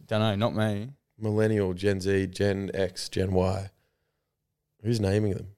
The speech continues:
Speaker 2: And who decides the dates?
Speaker 1: Do we go back, now that there's Gen Z, do we go to Gen A?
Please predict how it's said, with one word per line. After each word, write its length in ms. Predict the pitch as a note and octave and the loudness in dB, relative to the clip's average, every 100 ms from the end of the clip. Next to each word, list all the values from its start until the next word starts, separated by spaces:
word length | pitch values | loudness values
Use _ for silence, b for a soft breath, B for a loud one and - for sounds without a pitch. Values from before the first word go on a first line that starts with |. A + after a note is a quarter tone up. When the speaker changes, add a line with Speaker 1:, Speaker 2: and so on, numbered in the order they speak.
| _ - | _ -4
Speaker 2:
And 140 | G#2 | 0
who 100 | A#2 | 2
decides 400 | A2 G#2+ G#2 F2+ | 2 2 0 0
the 100 | G2+ | 0
dates? 340 | F#2+ F2+ - - | 2 2 0 -6
Speaker 1:
Do 60 | |
we 60 | C3 | -2
go 120 | C#3+ | 0
back, 160 | D#3+ D#3+ - _ _ | 0 -2 -8 _ _
now 300 | A#2 G#2 C#3 | -8 0 0
that 80 | D#3 | 0
there's 180 | C3+ - | -2 0
Gen 320 | A#2+ A2 G2+ | 2 2 2
Z, 160 | A2 A2 | 0 0
do 100 | G#2 | 0
we 60 | |
go 140 | G#2 G#2 | 0 -2
to 80 | |
Gen 260 | G2 G#2 G2 | -2 -4 -4
A? 240 | F#2 D3 | -6 -10